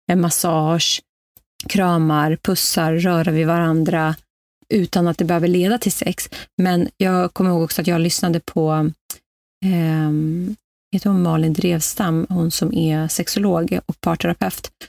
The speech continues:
Hon har en podd också och, eh, hon pratar ju om att, eh, det här liksom att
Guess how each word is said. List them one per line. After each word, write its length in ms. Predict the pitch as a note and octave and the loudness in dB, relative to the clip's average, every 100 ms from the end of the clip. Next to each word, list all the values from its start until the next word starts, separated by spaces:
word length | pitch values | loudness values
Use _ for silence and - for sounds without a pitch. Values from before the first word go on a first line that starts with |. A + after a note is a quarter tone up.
| _ _ _ - | _ _ _ -2
Hon 160 | F#3 G3+ | 2 2
har 60 | |
en 100 | F3+ | 0
podd 300 | - E3 F3+ | -2 -2 -2
också 340 | - - F3 - - | -4 -2 -2 -2 -2
och, 340 | F3 - - | -2 -2 -2
eh, 280 | E3+ D#3 D#3+ - _ - | 0 2 0 -6 _ -2
hon 220 | F#3+ G3 | 2 2
pratar 360 | - E3+ - E3 | 2 -2 0 0
ju 80 | D#3 | 2
om 120 | D#3+ | 2
att, 200 | D#3 - - _ - - _ _ - - - | 0 -8 -20 _ -20 -20 _ _ -20 -16 -12
eh, 80 | - - | -8 -6
det 320 | - - F#3 | -4 -2 0
här 180 | F3+ F3+ | 0 2
liksom 280 | E3+ E3+ F3 | 0 0 -2
att 180 | E3+ | -2